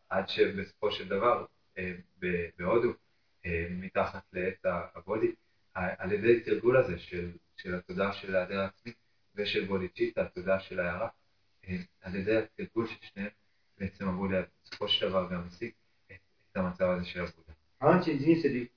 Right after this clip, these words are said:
Speaker 2: 我看看哪里被大千不一，马上来，那就我，那就给我这里正确的嘛，然后什么人际关系问题呢，现象都是落在这个让心情忙不，忙不了。
Speaker 1: עכשיו, כשאנחנו מדברים על תודעה שמכירה את העצמי,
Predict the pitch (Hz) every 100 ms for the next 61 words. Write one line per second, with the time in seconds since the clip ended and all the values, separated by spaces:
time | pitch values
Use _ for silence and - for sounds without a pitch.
0 | _ _ 165 - 180 196 - 151 151 131
1 | - - - - 120 110 107 - _ 117
2 | 117 139 - - 147 - 131 113 113 110
3 | - 113 123 120 - 107 104 110 120 -
4 | 156 - 110 101 90 - - 190 - 131
5 | 131 139 - _ _ 135 196 214 - -
6 | - - 262 175 131 - 117 - 165 117
7 | 127 - - 104 - 123 - - - _
8 | _ _ 104 - - - 117 107 104 101
9 | 123 - 123 107 107 95 87 _ - -
10 | _ _ _ - 90 - 107 107 104 98
11 | 127 123 - 101 107 113 107 98 - 95
12 | 110 110 - - _ 123